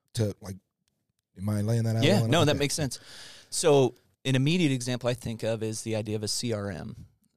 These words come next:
Speaker 2: uh, you know, where you, you essentially within a, a sales organization, you have, you know, this customer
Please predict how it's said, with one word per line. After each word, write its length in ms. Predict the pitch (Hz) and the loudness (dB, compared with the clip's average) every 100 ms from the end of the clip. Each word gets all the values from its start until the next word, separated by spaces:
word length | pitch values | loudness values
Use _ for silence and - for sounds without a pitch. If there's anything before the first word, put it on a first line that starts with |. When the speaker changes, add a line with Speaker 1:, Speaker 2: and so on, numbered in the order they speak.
| - | -8
Speaker 2:
uh, 280 | 113 98 90 | -6 -4 -6
you 220 | - 113 | -8 -8
know, 220 | - - - | -8 -10 -12
where 200 | - 104 | -8 -6
you, 160 | 107 - | -6 -8
you 220 | 117 113 | -6 -6
essentially 520 | 104 113 120 117 - 113 | -4 -4 -4 -4 -6 -6
within 320 | 113 113 110 | -6 -6 -6
a, 160 | 101 98 | -8 -8
a 100 | 117 | -6
sales 300 | 113 127 123 | -4 -2 -2
organization, 580 | 117 113 107 110 110 110 | -4 -4 -4 -6 -4 -6
you 140 | 104 | -6
have, 440 | 107 104 98 101 - - - - - _ _ | -6 -6 -8 -10 -14 -20 -20 -20 -20 _ _
you 100 | - | -10
know, 200 | 107 90 - | -8 -8 -10
this 220 | 113 - | -8 -8
customer 500 | - 120 - 104 107 | -6 -6 -6 -8 -10